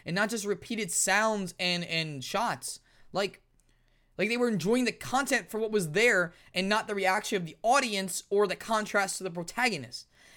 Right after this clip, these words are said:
And maybe that's just me, like, feeling that, but,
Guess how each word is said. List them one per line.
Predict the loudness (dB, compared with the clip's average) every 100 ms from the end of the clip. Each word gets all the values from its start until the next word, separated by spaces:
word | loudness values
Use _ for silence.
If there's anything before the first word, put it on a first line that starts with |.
| -6
And | 0 2
maybe | 4 2
that's | 4 2 0
just | -4 -4 -2
me, | -2 -4 -6 -10 _ _ _ _ _ _ _ _ _ _
like, | 0 0
feeling | 0 -2 0 2
that, | 0 0 -2
but, | -4 -4